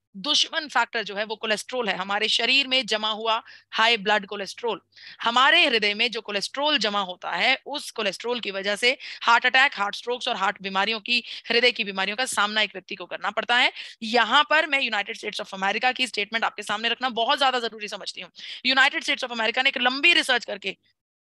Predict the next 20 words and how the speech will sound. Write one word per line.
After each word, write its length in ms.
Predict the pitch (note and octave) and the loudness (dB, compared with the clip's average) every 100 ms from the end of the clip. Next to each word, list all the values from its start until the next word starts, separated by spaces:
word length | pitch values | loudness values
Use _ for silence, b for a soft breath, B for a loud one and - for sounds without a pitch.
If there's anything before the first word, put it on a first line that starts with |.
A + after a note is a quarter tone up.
| _ _ _ | _ _ _
बड़े-बड़े 360 | A3+ D4 D#4 D#4+ | 4 4 4 2
डॉक्टर्स 400 | C4 - F4 F#4 | 2 2 0 2
और 120 | D#4+ | 2
इंजीनियर्स 480 | C4+ G3+ C#4+ F4 G4+ | 2 -2 0 -2 0
की 120 | D#4+ | 0
मदद 280 | C4 A#3 A3 | 0 -2 -2
लेकर 220 | A3 C#4 | 0 0
इस 100 | C4 | 0
बात 200 | B3+ B3+ | 0 0
की 80 | C#4 | -4
घोषणा 320 | A#3 - C4+ | -6 -2 -2
की 140 | C4+ | 0
है 100 | C4+ | -2
कि 100 | D#4 | 0
गामा 260 | A#3 G#3+ A3+ | 2 2 0
ओरिजिनॉल 320 | A#3+ A#3 C4 | -4 -2 -2
एक 100 | C4 | 0
हाइपोलिपिडेमिक 960 | A3 A3 A#3+ C4+ B3 A#3+ A#3 A#3+ B3 - | 0 0 0 -2 -2 -2 -2 0 -4 -2
एजेंट 360 | G#3+ G#3 B3+ B3+ | -2 0 0 0
है, 140 | C4 | -2